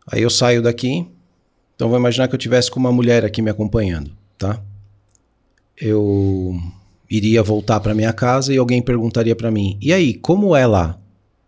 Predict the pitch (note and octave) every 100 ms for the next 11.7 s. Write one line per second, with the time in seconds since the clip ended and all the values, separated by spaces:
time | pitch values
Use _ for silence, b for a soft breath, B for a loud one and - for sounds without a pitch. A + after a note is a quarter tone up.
0 | _ _ _ _ _ - A#2+ A2 B2 B2+
1 | C3+ C#3+ C#3 B2 C3 C3 C3 - C#3 C3+
2 | C3+ A2 A#2 F#2 F#2+ A#2+ C#3 C#3 C3+ D3
3 | C3+ F#2+ F#2+ F#2+ F2 - b b b b
4 | b _ - G#2+ G2+ G#2 G#2 A2 - A#2+
5 | G#2+ G2 G#2 A#2+ C#3+ D3 D3 C#3 - A#2+
6 | G2+ G#2+ G2 F#2+ G2 F#2+ F#2 - - D3
7 | D3+ C#3 C#3+ C#3 A#2+ A2 G#2+ A2 G2 A2
8 | G#2 G2+ G2+ B2 B2 G#2 D3 D3+ C#3 D3+
9 | D3+ b b b b b b _ _ -
10 | C#3 D3+ - - D3+ B2 D3+ D#3+ D3+ -
11 | D3 C#3+ - A2 F#2 D#2 -